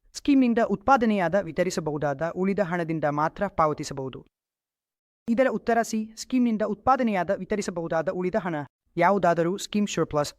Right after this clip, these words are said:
ಉಳಿದ ಹಣ ಉತ್ಪಾದಿಸಿದ್ದರೆ, ಅದನ್ನು ಡಿವಿಡೆಂಡ್ ರೂಪದಲ್ಲಿ ಮ್ಯೂಚುವಲ್ ಫಂಡ್ ಸ್ಕೀಮ್ ಹೂಡಿಕೆದಾರರಿಗೆ ನೀಡಬಹುದು. ಹಾಗಾಗಿ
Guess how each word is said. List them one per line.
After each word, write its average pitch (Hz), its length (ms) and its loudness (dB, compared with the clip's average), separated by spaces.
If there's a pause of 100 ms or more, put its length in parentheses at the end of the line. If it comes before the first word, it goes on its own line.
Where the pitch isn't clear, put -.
ಉಳಿದ 175 220 0
ಹಣ 160 260 0
ಉತ್ಪಾದಿಸಿದ್ದರೆ, 139 880 -4
ಅದನ್ನು 180 300 0
ಡಿವಿಡೆಂಡ್ 180 400 0
ರೂಪದಲ್ಲಿ 160 580 -4
ಮ್ಯೂಚುವಲ್ 190 440 0
ಫಂಡ್ 180 240 -4
ಸ್ಕೀಮ್ 180 300 -4
ಹೂಡಿಕೆದಾರರಿಗೆ 160 720 -2
ನೀಡಬಹುದು. 143 580 -4 (920)
ಹಾಗಾಗಿ 185 520 2